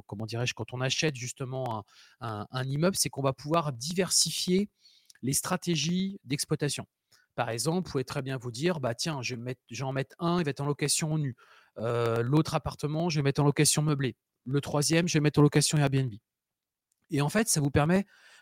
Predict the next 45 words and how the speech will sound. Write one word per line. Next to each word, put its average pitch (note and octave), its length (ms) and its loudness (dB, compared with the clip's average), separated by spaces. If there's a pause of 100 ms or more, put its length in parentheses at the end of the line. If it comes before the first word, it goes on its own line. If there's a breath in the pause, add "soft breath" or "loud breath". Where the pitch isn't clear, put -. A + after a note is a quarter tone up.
bah, B2 100 2
tout - 160 -2
simplement F3 480 4
de, B2 260 2
de A#2+ 140 -2
varier D#3+ 280 0
les D#3+ 80 -2
stratégies. C3 600 -4 (400 loud breath)
Et - 80 -4
puis, G3 120 -4
c'est - 140 0
aussi G3 480 2 (380 soft breath)
que, D#3+ 340 4
bah, A#2 300 0 (320)
derrière, D3 640 2 (100)
euh, A#2+ 160 -4
vu A#2 140 -8
que C#3+ 60 -6
vous B2+ 40 0
allez B2 80 0
avoir A#2+ 180 0
des A2 80 -6
locataires, C#3 540 4 (600 loud breath)
si - 260 6
à - 20 4
un - 20 2
moment F#3+ 120 4
donné, G3 140 4
vous D3+ 140 -2
mettiez C#3 280 -2
tout E3 220 0
en - 20 6
location C3 420 2
meublée D3+ 460 10
ou C#3 80 8
vous B2 120 0
mettiez, C3 420 0
euh, G#2 420 0
le, G#2+ 180 -4
en G#2 260 -6
location, B2+ 840 -4
en B2 60 -2
location B2+ 480 0
en B2+ 60 0
nu, G3+ 200 4